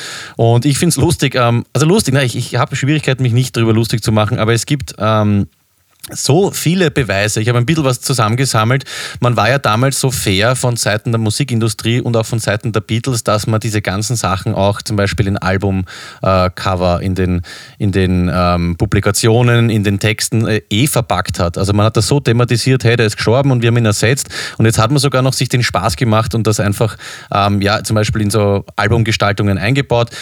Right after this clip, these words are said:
Äh, ein paar, die wahrscheinlich eh alle kennen, ich will's noch trotzdem aufzählen, ähm, das Album Yesterday and Today.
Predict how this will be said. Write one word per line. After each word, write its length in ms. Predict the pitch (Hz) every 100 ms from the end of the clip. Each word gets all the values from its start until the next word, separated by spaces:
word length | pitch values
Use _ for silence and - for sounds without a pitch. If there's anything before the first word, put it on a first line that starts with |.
| - -
Äh, 60 | 107
ein 260 | 104 110
paar, 200 | 107 110
die 100 | 120
wahrscheinlich 280 | 110 107 107
eh 100 | 139
alle 160 | 143 135
kennen, 200 | 131 131
ich 80 |
will's 140 | 117 113
noch 160 | 113 -
trotzdem 380 | 113 117 - 123
aufzählen, 600 | 113 - - 117 117 -
ähm, 420 | 110 107 107 104
das 140 | 104
Album 300 | 104 107 113
Yesterday 420 | 104 120 - 117 110
and 120 | 107
Today. 400 | 107 101 117 190